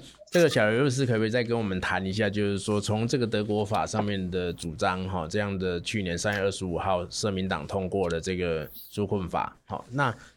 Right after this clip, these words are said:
到现在就是因为你是这个主要的倡议跟起草人嘛，哈，是不是可以谈一下，就是说，那我们所提出的这个纾困条例的修法？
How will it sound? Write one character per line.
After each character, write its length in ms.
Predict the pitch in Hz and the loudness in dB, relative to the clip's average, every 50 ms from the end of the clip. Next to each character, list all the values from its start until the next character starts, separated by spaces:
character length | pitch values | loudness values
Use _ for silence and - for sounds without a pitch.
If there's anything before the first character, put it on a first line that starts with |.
| _ _ | _ _
到 180 | 170 165 147 | 4 4 4
现 300 | 127 - 170 151 135 131 | 6 4 4 4 4 4
在 440 | 131 147 139 123 117 113 110 107 107 98 | 4 4 6 6 6 4 4 2 0 0
就 180 | - 135 131 | 0 0 0
是 440 | 120 123 127 123 120 113 110 113 92 - | 2 2 2 4 4 4 2 2 0 0
因 160 | 131 131 139 | 0 2 2
为 120 | 139 127 | 2 2
你 300 | 117 107 101 95 92 87 | 4 2 2 0 0 -2
是 320 | 85 - 127 120 110 107 95 - - _ _ _ _ _ | -2 0 0 0 0 0 -4 -6 -12 _ _ _ _ _
这 120 | - 120 | -2 0
个 540 | 107 107 107 101 98 98 95 95 95 92 92 | 2 2 4 4 4 4 4 4 2 2 0
主 180 | 90 - 92 92 | -2 -2 0 2
要 160 | 110 113 110 | 2 2 2
的 320 | 98 101 98 95 95 92 | 2 2 2 2 0 0
倡 320 | 92 - - 123 110 104 107 | -2 -2 -2 -2 0 0 -2
议 80 | 104 | -2
跟 180 | 98 104 101 98 | -2 0 -2 -2
起 240 | - - - 92 92 | -2 -2 -2 -2 0
草 220 | 95 95 80 65 | 0 0 0 0
人 180 | 65 67 64 58 | 0 -2 -2 -2
嘛， 220 | 62 71 60 - | -4 -6 -6 -4
哈， 180 | 95 98 92 90 | -4 -4 -4 -2
是 120 | - 127 | 0 0
不 60 | 123 | 2
是 100 | 120 113 | 4 4
可 100 | 101 107 | 4 4
以 100 | 107 101 | 2 2
谈 240 | 90 - 98 92 95 | 2 0 -2 0 0
一 60 | 95 | -2
下， 180 | 95 107 110 98 | 0 0 0 0
就 200 | 95 98 98 95 | 0 0 -2 -2
是 80 | 95 90 | -2 -2
说， 260 | - 101 95 92 - - - - - _ - | 0 0 0 0 0 -6 -12 -18 -20 _ -2
那 180 | 131 120 113 | 0 2 2
我 100 | 107 95 | 4 2
们 160 | 90 92 92 87 | 2 0 0 0
所 120 | 92 87 | -2 -2
提 200 | 82 - 101 98 | -2 -2 -2 -2
出 280 | 90 - 107 107 107 101 | -2 0 0 0 2 0
的 60 | 92 | 2
这 140 | 101 107 101 | 0 0 2
个 140 | 101 92 | 2 0
纾 160 | 87 - 107 98 | 0 0 0 0
困 160 | 101 98 90 | 0 0 0
条 200 | 90 92 82 85 | 0 -2 0 0
例 140 | 98 95 87 | 0 0 0
的 80 | 80 | -2
修 220 | 76 - 92 85 82 | -2 -2 -2 -2 -2
法？ 240 | - 82 69 - | -2 -4 -4 -4